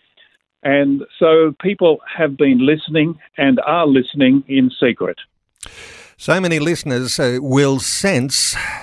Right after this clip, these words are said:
Speaker 2: a sigh of relief knowing that there is at least a lifeline to gospel encouragement. Uh, others
Speaker 1: Yes.
Speaker 2: will say, you know, just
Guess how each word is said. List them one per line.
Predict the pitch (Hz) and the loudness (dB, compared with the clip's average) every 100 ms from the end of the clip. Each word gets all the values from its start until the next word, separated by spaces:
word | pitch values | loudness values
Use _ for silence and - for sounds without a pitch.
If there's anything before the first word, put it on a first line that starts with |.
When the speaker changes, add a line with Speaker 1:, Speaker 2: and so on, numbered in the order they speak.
| - | -14
Speaker 2:
a | 147 | -10
sigh | 120 - 196 254 | -6 0 0 2
of | 240 135 | 0 -2
relief | 147 135 143 147 127 | -2 -2 0 -2 -2
knowing | 143 139 131 131 | 0 2 2 2
that | 123 113 | -2 0
there | 131 127 | 0 2
is | 131 127 117 | 2 2 0
at | - 117 | -4 -2
least | 120 170 - 160 | 0 0 -2 -6
a | 139 135 | -2 0
lifeline | 123 123 127 127 - 120 117 113 107 | 0 0 0 -2 -2 -2 0 -4 -6
to | - 117 113 113 | -4 -4 -2 -4
gospel | 123 127 131 - 131 120 113 | -2 0 0 -4 -4 -4 -6
encouragement. | 113 113 - 139 131 120 - 80 80 - - - - _ | -8 -6 -2 2 2 0 -8 -16 -20 -20 -20 -20 -20 _
Uh, | - 104 113 | -8 -6 0
others | 135 156 139 | 0 0 -2
Speaker 1:
Yes. | 110 | -2
Speaker 2:
will | 127 | -4
say, | 117 139 123 123 120 113 - 190 - | -2 0 2 2 0 -4 -8 -18 -10
you | 151 | -2
know, | 131 135 | 2 2
just | 123 147 - - | 2 -2 -4 -12